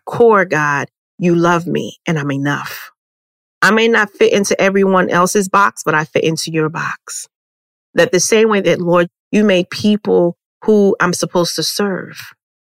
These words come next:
who will connect to me, that at my core, I am a good wife. You will teach me and you will help me. You will make me a great parent. You will teach me.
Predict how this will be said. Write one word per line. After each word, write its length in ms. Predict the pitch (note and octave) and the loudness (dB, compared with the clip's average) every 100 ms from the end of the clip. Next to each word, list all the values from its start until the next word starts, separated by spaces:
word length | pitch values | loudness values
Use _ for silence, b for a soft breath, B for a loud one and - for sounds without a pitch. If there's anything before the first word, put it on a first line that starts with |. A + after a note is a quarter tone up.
| _ _ | _ _
who 100 | G#3+ | 0
will 140 | G3 | 2
connect 580 | E3+ F#3+ F#3 F#3+ G#3 - | 0 0 0 0 -2 -6
to 100 | - | -8
me, 300 | D3+ C3 C#3 _ _ _ _ _ _ _ | -6 -8 -12 _ _ _ _ _ _ _
that 140 | G3 F#3+ | -2 2
at 120 | F#3+ | 0
my 140 | F#3+ G#3 | 2 -2
core, 440 | - - A3 G3+ - | -2 0 2 2 0
I 140 | G#3 | 0
am 160 | G3+ F#3+ | 2 0
a 100 | D#3+ | -2
good 260 | - G3+ | 0 0
wife. 600 | E3+ D3+ D#3 - - - _ _ _ _ - | 0 -4 -4 -8 -12 -14 _ _ _ _ -2
You 140 | G3+ | 0
will 140 | G#3 F#3+ | 2 -2
teach 380 | - - G#3 - | -4 -2 -2 -2
me 120 | E3+ | -2
and 120 | E3 E3 | -2 0
you 120 | E3+ | 0
will 80 | E3 | -2
help 360 | - F#3 F#3+ | -2 -2 -2
me. 180 | F#3+ E3+ _ _ - | -4 -6 _ _ -2
You 80 | A3+ | 2
will 100 | A3 | 4
make 220 | G#3 G#3 | 4 2
me 140 | G#3+ F#3 | 2 2
a 80 | |
great 420 | D#3+ - F#3 G3 - | 0 0 0 0 -2
parent. 480 | - G#3 F#3+ E3 | -6 -2 0 0
You 140 | F#3+ G3+ | -2 -2
will 120 | F3+ | -2
teach 420 | - - A3 - G3 | -2 0 0 0 -2
me. 180 | E3 | -2